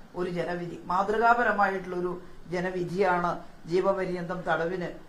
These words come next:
ശിക്ഷിച്ചു എന്നുള്ളത്. അതൊരു നല്ല ശിക്ഷ തന്നെ ഏറ്റുവാങ്ങാൻ ഈ പ്രതിക്ക് സാധിച്ചു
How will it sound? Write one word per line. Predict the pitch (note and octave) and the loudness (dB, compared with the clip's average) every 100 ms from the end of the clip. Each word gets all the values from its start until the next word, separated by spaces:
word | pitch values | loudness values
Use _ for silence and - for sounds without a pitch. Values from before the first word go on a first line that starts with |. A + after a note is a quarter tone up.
| - F#3 | -14 -10
ശിക്ഷിച്ചു | F3 A3 G#3 G3+ E3+ | -8 -8 -2 -2 -2
എന്നുള്ളത്. | E3 E3+ E3+ A#3+ - - - E3+ | -4 -2 -2 -2 -6 -14 -8 -4
അതൊരു | F#3 F#3+ F#3+ G3 | -2 0 -2 0
നല്ല | F3+ G3+ G#3+ - - - - | 0 4 2 2 -6 -14 -10
ശിക്ഷ | F3 B3+ | -4 0
തന്നെ | B3 G#3+ G3+ - | 2 2 0 -4
ഏറ്റുവാങ്ങാൻ | F#3+ F3+ F#3 F3+ F3+ F3 - - - | -4 -2 2 2 2 0 -4 -14 -10
ഈ | F3 F3+ | -4 -4
പ്രതിക്ക് | F3 E3+ F3 | -4 -4 -4
സാധിച്ചു | F#3 E3 E3 F3+ F3+ F3+ | -4 0 0 0 -4 -6